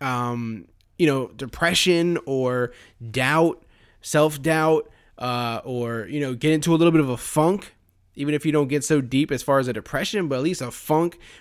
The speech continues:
where, you know, some people call it, you know, waking up on the wrong side of the bed or wh-, whatever you call it. Everyone calls it something different, but, um, it's easy to fall into that. So I,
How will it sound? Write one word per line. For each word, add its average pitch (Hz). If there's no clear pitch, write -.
where, 127
you 170
know, 151
some 147
people 143
call 139
it, 139
you 139
know, 131
waking 131
up 131
on 135
the 127
wrong 131
side 135
of 131
the 123
bed 131
or 123
wh-, 180
whatever 202
you 185
call 160
it. 85
Everyone 143
calls 147
it 135
something 127
different, 101
but, 120
um, 123
it's 131
easy 220
to 175
fall 170
into 180
that. 90
So 135
I, 156